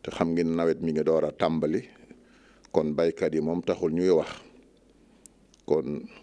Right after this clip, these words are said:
ñi nga xam ne dañuy bay, nawet baa ngi door a tàmbali, do-, ñu ngi ñaan sunu Borom, Yàlla na wàcce ndoxum jàmm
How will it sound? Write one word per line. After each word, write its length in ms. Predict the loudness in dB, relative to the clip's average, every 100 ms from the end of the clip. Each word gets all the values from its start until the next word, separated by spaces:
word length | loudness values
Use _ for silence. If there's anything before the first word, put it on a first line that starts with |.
| -20 _ _
ñi 100 | -4
nga 140 | -2 -2
xam 180 | 0 0
ne 60 |
dañuy 340 | 0 0 0 0
bay, 360 | 0 0 -4 -18 -20 -20 -20 -20 _ _ -8
nawet 260 | -2 0 0
baa 140 | 0 -2
ngi 120 | 0
door 180 | 0 0
a 40 |
tàmbali, 440 | -2 -2 -2 -4 -4
do-, 160 | -6 -6 -10 -20 -20 -14
ñu 100 | -8
ngi 120 | -4 -2
ñaan 200 | -4 -4
sunu 240 | -4 -2
Borom, 380 | 0 2 0 -6 -14 -20 _ -6
Yàlla 280 | -4 -2 -4
na 140 | -2
wàcce 380 | 0 0 -2 -2
ndoxum 460 | 0 -2 -2 -4 -2
jàmm 400 | 0 2 0 -4